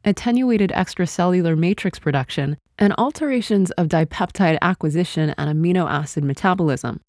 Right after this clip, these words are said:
When incubated with a ten percent concentration of erythritol,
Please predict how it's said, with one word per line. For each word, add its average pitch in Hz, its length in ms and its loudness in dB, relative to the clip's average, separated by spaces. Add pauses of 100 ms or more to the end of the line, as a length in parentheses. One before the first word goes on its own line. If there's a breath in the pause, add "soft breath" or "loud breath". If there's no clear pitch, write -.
(120)
When 190 120 2
incubated 233 640 2
with 160 160 -2
a 156 60 -2
ten - 280 -8
percent 269 420 -6
concentration 175 800 -2
of 143 80 -4
erythritol, 147 720 -4